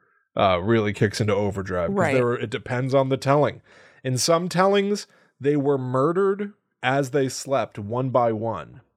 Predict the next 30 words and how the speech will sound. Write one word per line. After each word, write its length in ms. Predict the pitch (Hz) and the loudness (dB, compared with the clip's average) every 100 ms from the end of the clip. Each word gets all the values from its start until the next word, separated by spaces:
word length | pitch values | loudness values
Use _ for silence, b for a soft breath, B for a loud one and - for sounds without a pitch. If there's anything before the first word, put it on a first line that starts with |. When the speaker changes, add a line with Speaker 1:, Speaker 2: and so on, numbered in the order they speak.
| _ | _
Speaker 1:
by 180 | - 110 | -2 0
their 140 | 107 101 | 0 -2
bus 280 | 120 117 | 0 0
driver, 500 | - 101 92 85 110 - 185 | 0 -4 -4 -4 -8 -6 0
Speaker 2:
Mm-hmm. 460 | 180 185 185 - | 2 2 0 -2
Speaker 1:
uh, 320 | 101 98 98 | -2 0 0
who 120 | 98 107 | 0 0
had 120 | 101 | 0
gone 240 | 104 98 | -2 0
bonkos. 640 | - 95 98 87 67 135 - - | -2 -4 -6 -8 -8 -10 -14 -4
Speaker 2:
Right. 280 | 160 143 - b b | 0 0 -4 b b
Speaker 1:
Um, 540 | - 110 107 104 104 92 - | -2 2 2 0 -2 -12 -8
they 280 | 113 131 120 | 0 2 2
got 300 | 135 127 120 | 2 2 2
lost 340 | 123 127 - | 2 2 0
in 80 | 131 | -4
the 80 | 110 | -4
woods 640 | 101 113 127 170 - - - _ _ - | -4 -2 0 -2 -8 -14 -18 _ _ -2
out 180 | 135 131 | -2 2
there 120 | 139 | 2
on 120 | 131 | 2
Boy 160 | 139 135 | 2 2
Scout 220 | 127 131 | 2 0
Lane 220 | 127 123 | 0 -2
and 100 | 113 | -4
just 240 | 107 - 107 | -6 -10 -6
died 500 | 104 104 104 110 - - | -2 0 -2 -4 -10 -4
out 220 | 110 104 | -2 -2
in 160 | 107 101 | -4 -2
nature. 460 | 98 98 113 170 | -2 -2 -2 -4